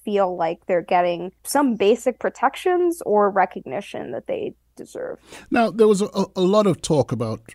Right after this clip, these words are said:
Speaker 2: protecting essential workers during covid.
Speaker 1: Mm-hmm.
Speaker 2: Uh, at, at the height of the pandemic, it was seen as, uh, job one was to ensure that the essential workers were taken care of.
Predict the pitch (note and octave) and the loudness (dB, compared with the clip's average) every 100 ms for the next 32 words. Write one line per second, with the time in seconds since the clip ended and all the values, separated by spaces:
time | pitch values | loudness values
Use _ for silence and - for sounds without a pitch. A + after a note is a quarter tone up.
0 | - B2+ - D3+ C3 - A#2+ A#2+ - C3+ | -8 -8 -4 -4 -2 -4 -4 -6 -6 -2
1 | A#2+ - A#2 G#2 G#2 G2+ G#2+ F#2 - G2+ | -2 -2 -6 -4 -6 -6 -8 -8 -12 -14
2 | A2+ G#2+ G2 F#2 - - G2+ E2+ D2+ - | -8 -6 -6 -8 -12 -8 -8 -8 -10 -16
3 | - - - B3 A#3+ A#2 - - A#2+ B2+ | -20 -16 -8 -4 -4 -4 -6 -6 -6 -6
4 | G#2+ A#2+ - B2 A2+ F#2+ F#2+ - F2+ F2 | -6 -6 -4 -4 -4 -6 -12 -12 -12 -10
5 | E2 E2+ E2+ - - - - _ A#2+ G2+ | -10 -10 -12 -14 -20 -20 -20 _ -10 -6
6 | A2+ - C3+ A#2+ A#2 E2+ A2 G#2+ G2 - | -4 -4 -2 -2 -2 -4 -4 -4 -6 -10
7 | _ D#2 G#2 A2+ - C3 A#2 G#2 G#2 A2 | _ -14 -8 -8 -4 -2 -2 -4 -4 -2
8 | G#2+ F#2+ E2 - G2 G#2 - - G#2 F#2+ | -2 -4 -8 -12 -12 -12 -10 -6 -4 -4
9 | F#2+ _ _ _ _ A2+ G#2+ - - A2+ | -8 _ _ _ _ -8 -6 -6 -4 -2
10 | A2 G2+ - - G#2 G#2 - A2+ A2 A#2 | -2 -4 -10 -10 -8 -6 -6 -6 -6 -6
11 | G2 G2+ G#2 G#2 - G2+ - G#2+ - G2 | -6 -6 -8 -10 -10 -10 -8 -8 -8 -10
12 | - F2+ C#2+ | -10 -12 -12